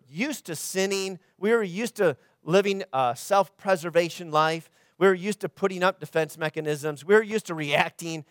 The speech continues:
We were lo-, used to fear. We were used to ho-, holding something back,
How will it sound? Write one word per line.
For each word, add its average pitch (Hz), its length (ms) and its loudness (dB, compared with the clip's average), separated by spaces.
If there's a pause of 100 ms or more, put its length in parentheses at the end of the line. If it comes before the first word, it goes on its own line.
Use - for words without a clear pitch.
(140)
We 220 100 2
were 220 100 6
lo-, 214 260 -4
used 185 320 -6
to 175 100 -8 (200)
fear. 180 480 -2 (220)
We 185 80 2
were 196 40 6
used 196 300 -6
to 170 100 -2
ho-, - 380 -6
holding 196 360 0
something 190 380 -4
back, 156 540 0